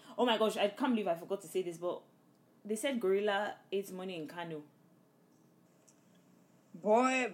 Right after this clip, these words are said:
Speaker 2: bye. <laughs> Do you think they just, they recently arrested the woman that said that the snake ate the money now? So whoever said the gorilla ate the money, that time is, yes, it is
Speaker 1: Sorry,
Speaker 2: coming.
Speaker 1: do they
Speaker 2: We
Speaker 1: think
Speaker 2: don't
Speaker 1: that
Speaker 2: know
Speaker 1: we are
Speaker 2: what happened.
Speaker 1: stupid? Or do
Speaker 2: Oh,
Speaker 1: they
Speaker 2: no, su-,
Speaker 1: think,
Speaker 2: surely.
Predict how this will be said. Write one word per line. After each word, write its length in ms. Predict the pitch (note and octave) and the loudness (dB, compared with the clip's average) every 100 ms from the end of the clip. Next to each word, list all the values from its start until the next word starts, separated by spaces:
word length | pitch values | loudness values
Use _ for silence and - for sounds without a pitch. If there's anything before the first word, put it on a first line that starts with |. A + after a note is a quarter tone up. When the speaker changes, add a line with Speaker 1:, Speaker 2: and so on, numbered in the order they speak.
| D3+ | -4
Speaker 2:
bye. 640 | F3 E3+ E3 D#3 D3+ G3 F#3+ - A3 | 0 4 4 4 4 4 -2 -8 -10
<laughs> 200 | - - | -8 -4
Do 60 | - D4 - - C4 - - - | -2 -4 -6 -8 -8 -8 -8 -2
you 100 | C#4 | 0
think 140 | C#4+ | 4
they 80 | B3 | 6
just, 240 | G3+ A3+ | 6 4
they 80 | G3 | 0
recently 340 | A#3+ C#4 C4+ C#4 | 2 4 6 6
arrested 380 | G3 G3 G3+ E3 | 4 2 -4 -6
the 60 | |
woman 240 | F3 F#3 F3+ | -2 -2 0
that 160 | D#3+ | -2
said 220 | - F3+ F3+ | 0 0 0
that 340 | - - D3+ - - - | 0 0 0 -4 -12 -12
the 40 | |
snake 540 | - - F#3 F#3 F3+ - - | -8 -6 -4 -6 -8 -18 -10
ate 180 | F3 F3 - | -8 -8 -10
the 80 | D#3+ | -8
money 320 | E3 E3 D#3+ | -6 -6 -6
now? 220 | D#3 C#3+ C#3+ _ - - - - | -6 -6 -10 _ -10 -8 -8 -4
So 260 | F3+ F3 F3 | -6 -4 2
whoever 300 | A#3 G3+ F#3+ | 6 6 4
said 120 | G3 | -2
the 60 | F3 | -6
gorilla 300 | D#3+ F3+ F#3+ | -6 0 2
ate 240 | D#3 F3+ | 2 -2
the 60 | D3+ | -10
money, 260 | E3 E3 D#3+ | -10 -10 -8
that 120 | D#3 | -4
time 180 | F#3+ F#3+ | -2 -2
is, 120 | E3 - | -4 -8
yes, 320 | F#3 G3 - | -8 -8 -12
it 40 | F4 | -10
is 80 | - | -2
Speaker 1:
Sorry, 140 | D#4 | 0
Speaker 2:
coming. 180 | D4+ A#3+ A#3+ | 0 -4 -2
Speaker 1:
do 80 | C4+ | 2
they 160 | G#4+ | 2
Speaker 2:
We 60 | - | 2
Speaker 1:
think 120 | D4 | 0
Speaker 2:
don't 80 | A3+ | 2
Speaker 1:
that 60 | G#3 | 2
Speaker 2:
know 80 | G#3 | 2
Speaker 1:
we 120 | G3 | 4
are 40 | F#3 | 2
Speaker 2:
what 80 | - | 0
happened. 100 | - | -4
Speaker 1:
stupid? 500 | - A#3 A3+ F3+ D#3+ E3 - _ _ _ _ _ _ _ _ - | -4 -2 -2 -4 -4 -6 -20 _ _ _ _ _ _ _ _ -4
Or 100 | G#3+ | -2
do 100 | G#3 | 0
Speaker 2:
Oh, 40 | |
Speaker 1:
they 160 | C4 D#4 | 0 0
Speaker 2:
no, 60 | D4+ | 0
su-, 100 | - | 0
Speaker 1:
think, 140 | A#3 A3+ | 0 0
Speaker 2:
surely. 220 | F#3 | 0